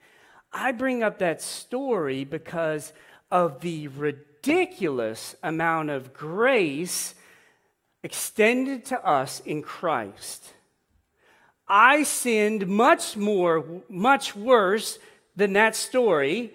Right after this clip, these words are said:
of that boy going out and getting drunk and wrecking the car. And yet God gives us his son. That's ridiculous.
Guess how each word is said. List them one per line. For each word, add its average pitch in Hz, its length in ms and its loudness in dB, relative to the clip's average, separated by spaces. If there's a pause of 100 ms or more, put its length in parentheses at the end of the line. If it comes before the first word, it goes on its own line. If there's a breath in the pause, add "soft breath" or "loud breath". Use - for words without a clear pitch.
(120)
of 190 140 0
that 208 240 2
boy 214 280 2
going 180 300 0
out 170 220 0
and 170 100 -10
getting 165 220 -6
drunk 170 400 -2
and 131 260 -6 (460)
wrecking 170 320 0
the 135 80 -6
car. 175 580 0 (1900)
And 196 220 0
yet 170 460 -4
God 208 640 -6
gives 151 500 -8 (280)
us 170 580 2 (240)
his 196 340 -2
son. 202 920 -2 (760)
That's 302 380 6
ridiculous. 269 1120 0